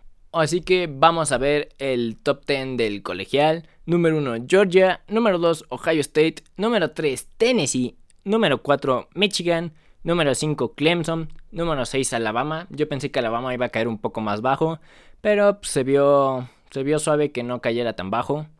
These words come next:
Número siete, Ole Miss. Número ocho, T C U.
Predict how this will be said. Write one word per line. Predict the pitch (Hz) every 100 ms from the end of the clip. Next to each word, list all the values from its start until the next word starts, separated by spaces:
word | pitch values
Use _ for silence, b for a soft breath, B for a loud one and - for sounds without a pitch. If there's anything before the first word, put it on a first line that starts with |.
| b b b b
Número | 165 170 143
siete, | - 151 139 - _
Ole | 185 196
Miss. | 180 185 185 - - _
Número | 208 214 190
ocho, | 190 185 180
T | - 208
C | 190 196 202
U. | 214 208